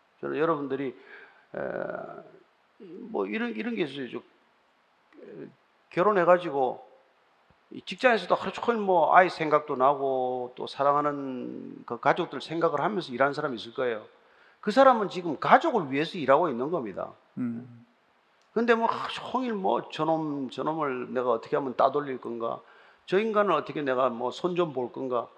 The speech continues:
Speaker 1: 맨날 직장에서 그러고 사는 사람은 그 직장이라는 수렁에 빠져서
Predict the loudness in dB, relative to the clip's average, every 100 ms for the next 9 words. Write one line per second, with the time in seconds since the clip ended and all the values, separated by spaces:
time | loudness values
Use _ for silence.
0 | -20 _ _ -4 -2 4 4 4 -2 0
1 | 0 2 0 4 4 4 4 4 4 4
2 | 4 4 0 -2 -8 -14 _ _ _ -2
3 | -2 -2 6 8 8 4 4 2 0 -2
4 | 0 4 6 6 6 2 4 4 0